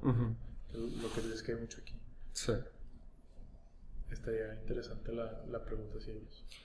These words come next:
Speaker 1: Es que también siento, o sea, poco a poco se ha ido como que más normalizando todo este pedo. Pero, güey, por un lado, pues, crecí viendo,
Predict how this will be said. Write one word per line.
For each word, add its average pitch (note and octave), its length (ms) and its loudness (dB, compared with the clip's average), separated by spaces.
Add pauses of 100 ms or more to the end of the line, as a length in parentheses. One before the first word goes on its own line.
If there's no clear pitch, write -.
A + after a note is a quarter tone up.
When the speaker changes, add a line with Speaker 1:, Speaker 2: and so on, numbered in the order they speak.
(160)
Speaker 1:
Es A#2 120 4
que C#3+ 100 4
también D3 300 12
siento, C#3 380 12
o B2+ 60 12
sea, B2 100 10
poco A#2+ 300 10
a - 60 4
poco C#3+ 240 12
se C#3 140 10
ha A#2+ 340 12
ido B2+ 320 12
como A#2+ 220 8
que - 80 2
más G#2+ 200 8
normalizando A#2+ 680 10
todo A#2+ 100 8
este - 180 6
pedo. A2 340 10 (480)
Pero, A#2 180 12
güey, A#2+ 360 12 (440)
por A#2 120 12
un B2 140 12
lado, C#3+ 460 12 (200)
pues, B2+ 140 0 (340)
crecí B2+ 360 12
viendo, D3 1040 12